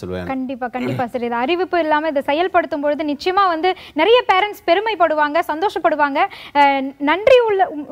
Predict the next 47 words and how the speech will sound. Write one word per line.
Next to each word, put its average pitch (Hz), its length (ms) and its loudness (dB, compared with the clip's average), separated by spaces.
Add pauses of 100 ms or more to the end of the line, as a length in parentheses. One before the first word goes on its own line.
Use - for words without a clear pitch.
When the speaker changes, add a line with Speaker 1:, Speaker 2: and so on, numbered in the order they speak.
Speaker 2:
கொண்டவங்க 403 440 0
கண்டிப்பா 427 400 0 (100)
திரும்பியும் 415 420 0
வருவாங்க. 320 400 0
அது 330 160 0
நடந்திருக்கு 359 480 0
உங்க 311 140 -2
காலேஜ்ல. 285 220 2
Speaker 1:
ஆமா, 311 260 0
அடிக்கடி - 240 0
Speaker 2:
நம்ம 330 280 4
Speaker 1:
நடக்குது. - 0 -
Speaker 2:
மாணவர்களே 427 520 2
வந்து 370 280 -2
செஞ்சிருக்காங்க 311 560 -2
Speaker 1:
ஆமா, - 0 -
Speaker 2:
இல்லைங்களா? 254 300 2
Speaker 1:
ஆமா, - 100 -10
அடிக்கடி - 160 -2
Speaker 2:
அஹ், 294 260 2
Speaker 1:
நடக்குது. 349 100 0
Speaker 2:
ஏற்கனவே 539 400 2
இந்த 440 140 -2
மாதிரி 349 280 -2
ஸ்கீம் 381 300 -4
அனௌன்ஸ் 339 420 -4
பண்ணிருந்தீங்கல்ல, 285 580 -2
அதை 330 280 -4
பத்தி 262 180 -8
கொஞ்சம் 139 240 -4
Speaker 1:
இதே 170 80 4
Speaker 2:
சொல்லுங்க 170 240 0
Speaker 1:
முன்னாடி 165 40 2
Speaker 2:
சார். - 0 -
Speaker 1:
வந்து 170 720 2 (420)
பசங்க 202 340 -2
படிக்கும்போது 151 800 2
ஃபீஸ் 160 240 2
இல்ல 143 240 -2
அப்படின்னா, 135 320 -2
அப்பெல்லாம் 185 320 -2
வந்து 156 240 0
ஃபாஸ்ட் 165 360 -2
ட்ராக் 170 140 0
கோர்ஸ் 135 240 -4
படிப்பாங்க. 92 340 -6 (240)
Speaker 2:
ம். 277 60 -8